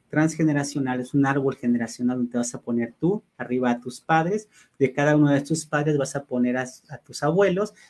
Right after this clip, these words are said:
de cada uno de tus abuelos vas a poner a tus bisabuelos, y si puedes vas a poner a tus tatarabuelos. Y le vas a preguntar, a, vas a empezar a averiguar cómo les fue en cuestión de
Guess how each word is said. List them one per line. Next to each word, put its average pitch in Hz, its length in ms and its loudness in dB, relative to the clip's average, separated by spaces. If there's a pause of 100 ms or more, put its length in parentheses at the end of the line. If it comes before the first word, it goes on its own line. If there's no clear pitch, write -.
(120)
de 135 120 0
cada 156 280 2
uno 151 100 4
de 151 80 0
tus 151 180 -6
abuelos 160 300 2
vas 127 160 -6
a 127 80 -12
poner 120 240 -8
a 123 100 -6
tus - 160 -20
bisabuelos, 196 640 0 (240)
y 160 80 -10
si 165 160 0
puedes 165 480 2
vas 131 200 -4
a 135 60 -12
poner 120 300 -8
a 127 80 -6
tus 170 320 -6 (540)
tatarabuelos. 113 800 -2 (240)
Y 175 80 4
le 180 80 10
vas 175 240 4
a - 240 4 (100)
preguntar, 175 640 2 (180)
a, 117 280 -2
vas 123 260 -2
a 156 60 4
empezar 165 460 2
a - 20 2
averiguar 175 560 2 (400)
cómo 190 260 2
les 160 240 0
fue 123 400 -4
en 131 300 -2
cuestión 131 580 -2
de 117 220 -2